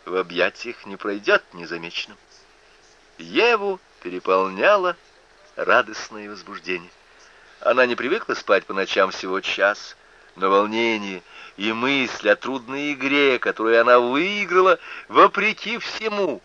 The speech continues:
необыкновенно её взбадривали, и она не ощущала ни малейшего утомления.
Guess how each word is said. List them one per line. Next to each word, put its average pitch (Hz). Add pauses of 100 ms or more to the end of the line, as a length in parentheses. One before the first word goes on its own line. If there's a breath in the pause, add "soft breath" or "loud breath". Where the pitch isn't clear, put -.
необыкновенно 117
её 107
взбадривали, 156 (420 loud breath)
и 90
она 98
не 101
ощущала 104
ни 131
малейшего 95
утомления. 92